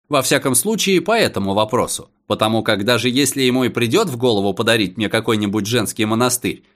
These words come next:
вряд ли тот будет битком набит развратными монашками из какого-нибудь аниме. Зато по другим вопросам я параноил в свое удовольствие.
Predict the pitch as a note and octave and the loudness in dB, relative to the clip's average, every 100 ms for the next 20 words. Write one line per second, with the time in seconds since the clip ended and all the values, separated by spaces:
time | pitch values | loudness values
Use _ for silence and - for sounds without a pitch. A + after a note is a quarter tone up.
0 | _ - G3 C#4 C4+ A3+ F3+ D#3 C#3 F#3 | _ -4 0 0 0 -2 0 0 0 0
1 | C3+ A#2 B2 D3+ D3+ A2+ G2+ C3 C3+ A#2+ | 0 0 0 0 0 2 2 0 0 0
2 | A#2 G2+ A#2 G#2+ A2 G2+ F#2 G2+ C#3+ D#3 | 0 2 0 0 0 0 0 0 0 0
3 | D3 B2 G#2 A2+ - A2+ A2 G2+ G2+ G2+ | 0 0 0 -2 -4 -2 0 0 0 0
4 | A2 A#2 C#3+ G#2 - _ _ _ _ _ | 0 0 0 -2 -8 _ _ _ _ _
5 | _ _ _ _ _ _ _ - A#2+ B2+ | _ _ _ _ _ _ _ -4 2 2
6 | - E3+ A3+ G#3 E3+ D#3+ D#3 B3 E3+ A#2 | 2 2 2 2 2 2 2 0 2 0
7 | - A2 - F#2 - - C3+ A3 F#3 D3+ | 2 0 2 -2 -6 -6 -2 0 0 2
8 | C3 D#3+ D#3 A2 - A2 G#2 G#2+ G2+ G2+ | 2 4 2 2 0 0 2 2 2 2
9 | F#2+ D#2+ - - | 0 -4 -6 -12